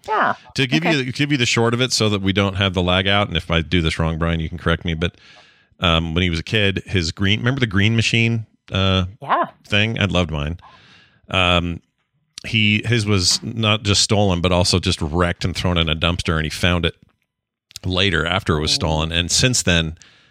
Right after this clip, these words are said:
Speaker 2: he's been really, um, he, he, what he would term, and he wrote it here just now, cripplingly paranoid about getting his stuff stolen or vandalized. So that's a weakness.
Speaker 1: Okay.
Speaker 2: That's a good one.
Speaker 1: Yeah, that's a great one. And,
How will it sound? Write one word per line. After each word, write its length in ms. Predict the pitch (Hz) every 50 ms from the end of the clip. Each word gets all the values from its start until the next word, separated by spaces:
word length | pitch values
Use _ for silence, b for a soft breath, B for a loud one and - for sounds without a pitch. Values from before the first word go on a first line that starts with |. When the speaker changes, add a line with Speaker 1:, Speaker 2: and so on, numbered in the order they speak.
| b b b b b b
Speaker 2:
he's 180 | - 98 92
been 320 | 85 92 90 87 82 82 85
really, 600 | 92 98 101 98 92 90 87 87 85 82 - - _ -
um, 440 | 90 85 80 80 80 78 80 80 92 - _ _ _ _ _ _ _ _ _ _ _ _ _ _ _ _ _ _ - 101
he, 200 | 95 101 95 -
he, 140 | - 104 107 107 -
what 220 | 98 87 98 95 85
he 120 | - 117
would 200 | 107 101 87 76
term, 320 | - - 95 90 85 85
and 40 | 85 90
he 40 |
wrote 240 | 90 95 98 98 95
it 60 | -
here 180 | 98 95 92 90
just 220 | 82 92 85 -
now, 240 | - 101 101 90 90
cripplingly 840 | - - - 151 - - 120 120 113 107 101 98 92 90 90 87 -
paranoid 540 | - 110 107 101 95 92 90 87 85 85
about 220 | 85 80 85 82 -
getting 200 | 87 87 90 85
his 100 | 82 -
stuff 200 | - - 85 -
stolen 380 | - - - 85 90 90 90
or 60 | 82 76
vandalized. 760 | 69 71 80 80 73 64 60 58 55 55 50 - - - - _ _ _ _ _ _ _ _ -
So 100 | - 92
that's 180 | 104 110 - 98
a 60 | 76
weakness. 360 | 69 65 60 135 131 127 139
Speaker 1:
Okay. 380 | 151 165 151 123 - 131 135 - _ -
Speaker 2:
That's 140 | 127 117 -
a 40 | -
good 180 | 139 143 135
one. 100 | - -
Speaker 1:
Yeah, 140 | 175 190 - - - B B B B B _ _ _
that's 280 | - 254 320 392 403 370
a 100 | 392 277
great 380 | 220 220 220 247 254 240 202
one. 220 | 190 170 143 135 -
And, 280 | - 180 180 185 185